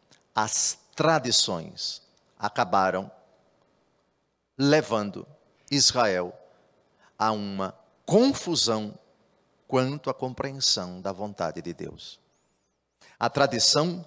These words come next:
que devia permanecer fiel à vontade original de Deus, tanto na criação quanto na aliança, acabou multiplicando num casuísmo infinito, quase infinito,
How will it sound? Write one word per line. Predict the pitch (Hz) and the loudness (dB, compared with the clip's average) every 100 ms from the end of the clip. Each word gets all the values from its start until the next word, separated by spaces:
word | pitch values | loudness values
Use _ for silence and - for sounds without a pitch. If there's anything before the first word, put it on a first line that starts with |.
| - | -4
que | 139 | -2
devia | 120 113 - 240 262 202 | 0 -2 -2 -4 -2 -2
permanecer | 123 110 101 98 - 98 | -2 -4 -4 -4 -4 -6
fiel | - 101 92 82 73 - | -6 -4 -2 -2 -6 -12
à | - | -8
vontade | 87 82 80 - 156 190 160 | -8 -6 -10 -2 0 0 -2
original | 127 101 - 80 80 95 | -4 -4 -6 -6 -4 -6
de | 104 110 | -8 -10
Deus, | 87 71 - - - _ _ _ _ | -10 -12 -14 -18 -18 _ _ _ _
tanto | 110 117 139 123 | -4 -2 -4 -6
na | 101 | -6
criação | 87 92 92 - - 78 - _ _ _ _ _ | -8 -10 -6 -2 -2 -4 -12 _ _ _ _ _
quanto | 107 117 110 92 | -2 -2 -2 -6
na | 87 80 | -6 -6
aliança, | 76 73 117 151 - - _ _ _ _ _ _ - - _ | -6 -4 -4 -2 -6 -8 _ _ _ _ _ _ -20 -20 _
acabou | 110 131 113 120 143 160 | -2 0 0 2 2 2
multiplicando | 131 117 120 127 135 131 117 117 127 | -2 -4 -4 -4 0 2 2 -2 -6
num | 101 92 | -6 -6
casuísmo | - 117 110 117 110 117 92 92 85 - _ _ _ _ | 0 0 0 -2 -2 -2 -2 -4 -10 -16 _ _ _ _
infinito, | 190 226 220 - 131 117 127 - - - | 0 0 0 -4 -4 0 0 -2 -10 -10
quase | - 110 92 - 90 | 2 4 4 -4 -10
infinito, | - 120 104 127 127 147 - - | -8 -8 -8 -10 -10 -10 -12 -20